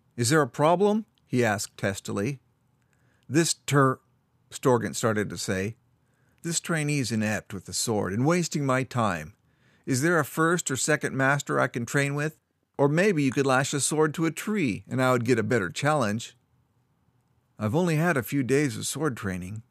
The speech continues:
and that just last week," Keo said defensively. "Storgent disarms me even before I raise my sword." "I suppose they taught you a basic parry in that week of instruction," the instructor said, his eyebrows raised.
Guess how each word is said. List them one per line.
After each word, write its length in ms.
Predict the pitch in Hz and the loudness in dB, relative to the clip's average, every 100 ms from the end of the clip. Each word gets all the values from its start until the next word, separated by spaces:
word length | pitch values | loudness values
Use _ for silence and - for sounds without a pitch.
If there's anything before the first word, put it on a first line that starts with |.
| _ | _
and 160 | 117 117 | -2 2
that 180 | 139 - | 2 0
just 240 | 143 135 | -4 -2
last 300 | 143 143 135 | 0 0 -2
week," 420 | 143 151 - - _ _ _ _ _ | -2 -2 -4 -14 _ _ _ _ _
Keo 280 | 143 127 107 | 0 2 0
said 320 | - 101 98 | -2 -4 -4
defensively. 760 | 101 - 95 92 98 104 113 - _ _ _ _ _ | -6 -4 -4 -6 -6 -4 -4 -8 _ _ _ _ _
"Storgent 480 | - - 165 190 156 | -20 -2 0 0 -2
disarms 540 | 120 127 139 156 180 120 | -2 0 0 0 0 -2
me 120 | 123 | 0
even 280 | 151 147 156 | 0 0 0
before 340 | 151 - 156 | 0 0 2
I 60 | 156 | 2
raise 380 | 156 170 170 | 2 0 0
my 100 | 175 | -2
sword." 560 | 170 - 196 185 110 - _ _ _ _ _ _ _ _ _ | -4 -2 -2 -2 -4 -8 _ _ _ _ _ _ _ _ _
"I 100 | 120 | 2
suppose 420 | 120 107 214 196 | 2 2 4 4
they 100 | 143 | 2
taught 300 | 107 151 151 | 2 2 4
you 100 | 117 | 2
a 60 | 113 | 2
basic 400 | 120 117 - - | 2 0 -4 -4
parry 480 | 135 156 98 69 - _ | 2 2 2 -4 -16 _
in 140 | 131 120 | 2 4
that 200 | 110 113 | 2 2
week 220 | 123 101 | 0 0
of 100 | 95 | -8
instruction," 720 | 90 - 107 90 - 113 151 _ _ _ _ | -6 -4 -2 -2 0 -2 -2 _ _ _ _
the 120 | 123 | -2
instructor 440 | 120 - 107 - 104 | -2 0 -2 -2 -6
said, 400 | - 98 104 127 _ | -2 -2 -2 -6 _
his 160 | 113 110 | -6 0
eyebrows 540 | 101 101 101 95 104 | 0 0 -2 -2 -4
raised. 440 | 107 92 110 - | -4 -4 -4 -8